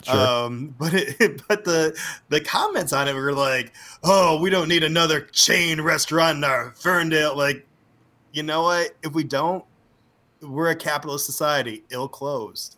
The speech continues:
Speaker 2: What? Why are you upset? You know?
Speaker 1: Yeah.
Speaker 2: And if it, and if it keeps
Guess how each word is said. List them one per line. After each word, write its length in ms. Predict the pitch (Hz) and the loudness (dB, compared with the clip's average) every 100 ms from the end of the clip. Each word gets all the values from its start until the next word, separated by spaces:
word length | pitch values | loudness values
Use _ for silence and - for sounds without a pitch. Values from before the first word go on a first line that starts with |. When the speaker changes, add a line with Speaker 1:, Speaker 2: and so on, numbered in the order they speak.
| _ | _
Speaker 2:
What? 320 | 147 131 151 | -10 -6 -4
Why 140 | 151 151 | 0 0
are 20 | |
you 180 | 156 156 | 2 0
upset? 520 | 147 - 135 - - _ - | 0 -4 -4 -6 -12 _ -10
You 120 | 139 | -4
know? 340 | 120 123 139 - - - - | -2 -2 -2 -6 -20 -20 -18
Speaker 1:
Yeah. 380 | 143 120 113 101 | -4 2 2 0
Speaker 2:
And 160 | - 160 | -2 -2
if 120 | 160 | 0
it, 180 | 156 143 - | -2 -4 -4
and 100 | 160 | 0
if 140 | 156 | 2
it 140 | 156 - | 0 -2
keeps 340 | 190 - - | -4 -4 -12